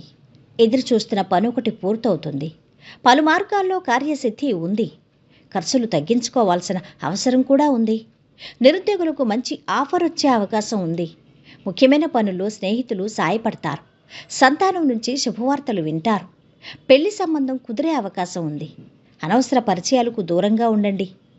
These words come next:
మానసిక ఆనందం లభిస్తుంది. గతంలో వాయిదా వేయబడిన పనులు పూర్తవుతాయి. విందులు వినోదాల్లో పాల్గొంటారు. వృత్తిరీత్యా అభివృద్ధి సాధిస్తారు.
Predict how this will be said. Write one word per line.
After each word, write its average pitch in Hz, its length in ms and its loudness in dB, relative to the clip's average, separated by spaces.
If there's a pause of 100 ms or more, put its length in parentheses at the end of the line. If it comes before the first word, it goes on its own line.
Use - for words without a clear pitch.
(300)
మానసిక 330 480 2
ఆనందం 220 480 0
లభిస్తుంది. 190 580 -4 (640)
గతంలో 392 500 4
వాయిదా 269 420 2
వేయబడిన 214 520 -2
పనులు 233 260 -2 (100)
పూర్తవుతాయి. 190 720 -4 (560)
విందులు 269 380 4
వినోదాల్లో 214 560 0
పాల్గొంటారు. 147 640 -2 (520)
వృత్తిరీత్యా 294 680 2
అభివృద్ధి 254 480 -2
సాధిస్తారు. 190 760 -8